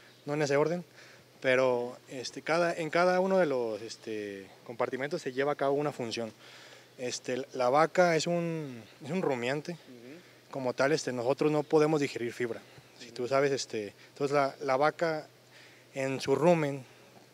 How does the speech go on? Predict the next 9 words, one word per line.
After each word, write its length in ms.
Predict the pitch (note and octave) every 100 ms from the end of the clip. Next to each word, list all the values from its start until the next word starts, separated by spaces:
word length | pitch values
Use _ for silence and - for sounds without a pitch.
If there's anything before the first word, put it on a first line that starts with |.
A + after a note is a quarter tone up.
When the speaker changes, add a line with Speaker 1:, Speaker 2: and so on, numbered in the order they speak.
| -
Speaker 1:
hay 200 | B2 B2+
bacterias 640 | A#2+ - C3 A#2 F#2+ - - - A#2 A#2 A2+ - - -
que 80 | -
te 80 | A#2
ayudan 160 | B2
a 80 | C#3
degradar 540 | A#2+ A2 G#2 A2 A2+ - - - - - _ -
la 180 | B2 G#2+
fibra. 360 | - C#3+ B2